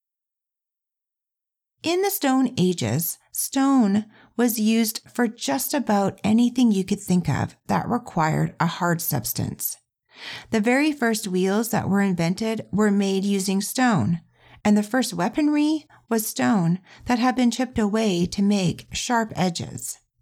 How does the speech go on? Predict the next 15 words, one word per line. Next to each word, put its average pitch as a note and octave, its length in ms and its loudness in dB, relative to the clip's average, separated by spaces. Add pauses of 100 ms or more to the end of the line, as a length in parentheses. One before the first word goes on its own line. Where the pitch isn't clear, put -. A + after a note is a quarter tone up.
(540)
Stone C#4 400 0
has D4+ 320 0
aided G3+ 320 2
man E3+ 400 2
in F3 200 2
progress E3+ 720 -2
for - 220 -2 (100)
eons, D3 640 0 (260)
and G#3 100 2
crystals C#4 500 -4
have F#3 220 0
been F3+ 200 2
lurking F3+ 360 0
beneath F#3 380 2
the - 180 -6